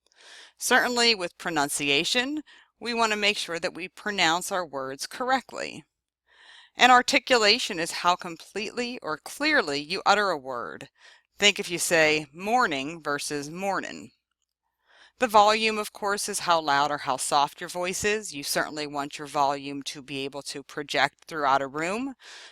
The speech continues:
But if you speak too loud, that may be a distraction to your audience. If you t-, speak too softly, they won't be able to hear you.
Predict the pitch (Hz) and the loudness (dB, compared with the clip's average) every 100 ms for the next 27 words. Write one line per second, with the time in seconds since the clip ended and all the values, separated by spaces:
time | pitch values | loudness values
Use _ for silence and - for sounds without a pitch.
0 | _ 294 269 214 202 - 190 170 - - | _ 0 2 0 -4 -2 -4 -4 -8 -4
1 | 359 320 139 117 120 190 208 _ _ _ | -2 6 6 6 4 0 -4 _ _ _
2 | - 170 - 165 156 151 143 135 - 139 | 6 8 8 2 -2 0 -2 -2 -4 -2
3 | 117 - 143 135 135 131 123 127 139 180 | -4 -4 -8 -8 -2 2 4 4 0 -2
4 | - - _ - 131 160 - 139 - - | -4 -8 _ -10 -6 -6 -8 -10 -10 -6
5 | 160 - - 156 - 202 240 - 165 143 | -6 -6 -10 -6 2 6 6 4 -2 -2
6 | 147 147 147 143 139 135 131 139 - 143 | 0 0 -2 -4 -6 -8 -8 -10 -12 -12
7 | 139 127 131 - - | -8 -8 -10 -16 -20